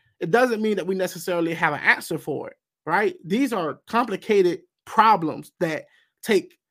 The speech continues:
complicated minds to figure out. And it would take some flushing out exactly what the problem is, allowing these people to admit that they have a problem, and then trying to find those solutions. But yet,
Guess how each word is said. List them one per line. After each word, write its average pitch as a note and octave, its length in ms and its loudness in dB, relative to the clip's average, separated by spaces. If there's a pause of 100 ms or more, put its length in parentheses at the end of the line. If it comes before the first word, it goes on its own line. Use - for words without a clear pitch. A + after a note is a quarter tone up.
(400)
complicated G#3 640 0
minds D3 680 -6 (220)
to A3+ 120 -8
figure D#3 380 0
out. D#3 260 -2 (960)
And G#3 120 0
it G#3+ 120 2
would F#3 180 -4
take G#3 240 0
some E3 140 -6
flushing F#3+ 400 -2
out D#3+ 220 -6 (140)
exactly F3 540 -4
what D3+ 260 -2
the F#3+ 80 -10
problem E3 440 -2
is, C#3 380 -8 (500)
allowing G3 420 2
these G#3 140 -2
people F3+ 240 -6
to E3 180 -4
admit D3 400 -2
that D#3 140 -8
they D3+ 100 -4
have C#3+ 180 -6
a C3+ 60 -8
problem, C3 540 -8 (260)
and E3 160 -2
then G3+ 180 2
trying E3+ 340 -2
to C#3 100 -14
find C#3+ 260 -4
those C3+ 180 -8
solutions. C#3 540 -12 (320)
But D#3+ 140 2
yet, C#3+ 320 0